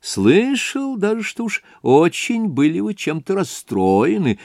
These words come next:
вы и теперь как будто бледны». «Совсем не бледен,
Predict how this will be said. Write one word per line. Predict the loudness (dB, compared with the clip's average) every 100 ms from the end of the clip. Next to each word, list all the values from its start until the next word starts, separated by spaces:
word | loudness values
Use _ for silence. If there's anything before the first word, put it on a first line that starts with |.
| -6
вы | 2 2
и |
теперь | 2 0 0 0
как | -6
будто | -8 -2
бледны». | 0 0 -2 -2 2 2 0 _ _ _ _ _ _ _
«Совсем | -20 -14 -6 -2 0
не | 2
бледен, | 6 6 6 2